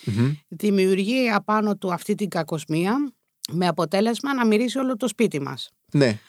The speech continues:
Speaker 2: Ή θα μπορέσουν κάποιοι ιδιοκτήτες να πάρουν, υπάρχουν αδιάβροχα,
Speaker 1: Μμμ.
Speaker 2: ή ο-, τα οποία πλέον υπάρχουν στο εμπόριο, να μην βρέχει το σκύλος όταν βγαίνει τη βόλτα του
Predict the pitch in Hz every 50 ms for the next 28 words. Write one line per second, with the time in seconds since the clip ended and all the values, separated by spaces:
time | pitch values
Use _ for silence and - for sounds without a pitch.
0 | _ _ - 254 302 359 359 349 330 - _ _ _ - - 285 208 233 214 233
1 | 285 302 294 - 320 320 311 320 311 285 247 - - 277 277 - - 302 226 220
2 | 202 160 - 220 226 294 285 - - 240 190 220 226 247 269 302 302 311 320 320
3 | 320 311 - 285 254 - - 220 233 208 294 285 277 262 254 294 302 320 277 185
4 | 190 165 - - 147 139 127 147 - _ 175 117 117 131 135 143 151 - _ -
5 | 180 185 180 180 175 156 - 170 160 151 180 165 151 147 - 175 160 156 156 156
6 | 151 170 160 147 - 160 151 - 165 147 135 127 143 151 180 220 262 294 320 320
7 | 302 - _ _ _ _ _ _ _ _ 302 311 311 320 247 269 220 202 - 208
8 | - 190 175 - - - 170 165 156 - 175 - 170 160 151 151 165 160 156 151
9 | 147 151 - 147 135 - 147 139 139 135 135 - - 285 311 330 320 302